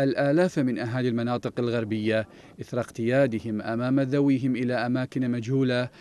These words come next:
في معارك ألفين وأربعة عشر، كما لم يسلم حراك تشرين عام ألفين وتسعة عشر من ظاهرة الخطف والإخفاء. يكاد المريب يقول: "خذوني"، فالكتل الممثلة للميليشيات والداعمة لها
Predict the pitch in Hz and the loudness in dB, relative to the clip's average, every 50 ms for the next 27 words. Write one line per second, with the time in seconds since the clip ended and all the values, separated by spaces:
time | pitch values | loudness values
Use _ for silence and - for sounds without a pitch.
0 | - - - - - 131 123 127 110 113 131 131 123 117 - 135 123 123 117 - | -20 -20 -12 -4 -2 0 0 0 0 0 0 0 -2 -2 -2 -2 -2 -2 -2 -2
1 | 139 131 123 123 120 117 117 113 113 117 113 107 - - 113 107 156 151 - 123 | -2 0 0 0 0 0 0 0 0 0 0 0 0 0 0 2 2 2 0 -2
2 | 113 104 107 107 - - - - - - _ - - 123 117 117 117 113 117 117 | -2 0 -2 -4 -4 -6 -16 -20 -20 -20 _ -6 -4 -2 -2 0 0 0 0 0
3 | 113 120 117 - 113 110 110 - - 123 127 123 - - 117 - 120 - - 120 | -2 -2 -4 -4 -6 -6 -4 -4 -2 -2 -2 -2 -2 -4 -6 -6 -6 -6 -4 -4
4 | 120 123 131 135 120 120 123 120 120 117 117 - - 147 156 160 147 131 - 135 | -2 0 0 0 0 0 -2 -2 -2 -4 -4 -2 0 2 4 4 2 2 0 -4
5 | - 123 110 - - 123 107 127 - - 127 123 117 120 123 117 - - - - | -4 -4 -4 -2 0 0 0 0 0 0 0 0 2 0 0 -2 -4 -12 -20 -20
6 | - - _ - 127 131 127 127 123 110 123 123 110 113 120 120 113 - 120 104 | -20 -20 _ -4 -2 -2 0 0 0 0 0 0 0 0 -4 -4 -4 -4 -6 -4
7 | - 117 110 - - 120 107 104 95 - 143 - - - 113 107 107 107 - - | -4 -8 -8 -6 -4 -2 -2 -2 -2 -2 -6 -8 -4 -2 0 2 2 2 0 -2
8 | - _ _ _ _ _ _ _ _ - - - - - - - - - 180 170 | -8 _ _ _ _ _ _ _ _ -20 -20 -20 -20 -20 -20 -10 0 0 0 2
9 | - 208 196 175 165 165 165 151 156 156 143 147 143 127 127 131 131 120 - 123 | 4 4 6 8 8 8 8 8 8 6 8 8 6 6 4 2 2 2 0 -2
10 | 117 113 113 - - 151 120 113 110 107 107 107 107 104 101 _ _ - - - | -2 -2 0 0 0 0 2 2 0 2 0 0 -2 -2 -6 _ _ -20 -20 -20
11 | - _ _ - - 117 117 110 - 170 160 - 143 127 127 120 110 117 117 117 | -20 _ _ -4 -2 -2 -2 0 2 2 2 2 2 2 2 0 0 0 -2 -4
12 | 113 - - 147 147 151 131 - 135 120 117 110 110 113 110 113 110 - - 139 | -4 -4 0 2 2 2 2 2 0 -2 0 0 0 -2 -2 -2 -4 -4 -2 0
13 | 139 143 139 143 131 120 110 101 107 120 113 113 127 127 117 - 127 117 120 110 | 0 0 2 2 0 0 0 0 0 0 0 0 0 0 -2 -2 -2 0 0 0
14 | 120 131 143 160 170 | 0 2 2 2 2